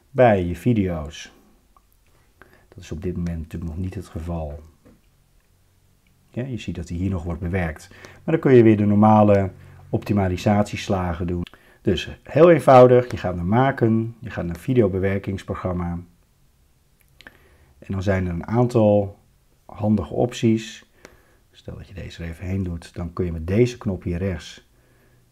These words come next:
kun je inzoomen. Dus dan zie je allemaal losse fragmentjes. Dus vind ik persoonlijk een hele prettige optie tijdens het editen.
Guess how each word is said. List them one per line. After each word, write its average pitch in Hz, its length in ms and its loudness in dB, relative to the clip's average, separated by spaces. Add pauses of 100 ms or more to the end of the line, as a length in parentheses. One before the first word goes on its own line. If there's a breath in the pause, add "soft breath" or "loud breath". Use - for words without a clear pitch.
(380)
kun 95 240 0
je 82 180 -6 (500)
inzoomen. 127 720 4 (680)
Dus - 160 -12
dan 80 300 -14 (280)
zie 92 160 -8
je 82 80 -6
allemaal 82 480 -10
losse 90 480 -8
fragmentjes. 123 1040 -6 (1040 soft breath)
Dus - 240 -20
vind 90 140 -8
ik 85 280 -12
persoonlijk 87 400 -8
een 85 80 -10
hele 87 360 -6 (220)
prettige - 460 -10
optie - 460 -12
tijdens 82 300 -10
het - 160 -20
editen. 123 540 -8